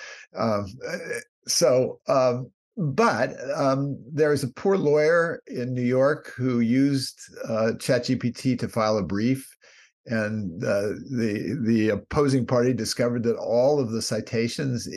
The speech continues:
uh, in the brief had been made up by,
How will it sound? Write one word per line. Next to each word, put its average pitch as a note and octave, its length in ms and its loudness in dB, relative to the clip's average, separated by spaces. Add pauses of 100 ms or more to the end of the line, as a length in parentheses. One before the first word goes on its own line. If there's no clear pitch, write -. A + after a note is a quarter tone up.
(240)
uh, G#2+ 380 0
in B2 260 0
the A2 260 2
brief B2 300 2 (120)
had A#2 120 -2
been G2+ 180 -2
made A2 240 2
up A2 260 -2
by, G2+ 360 0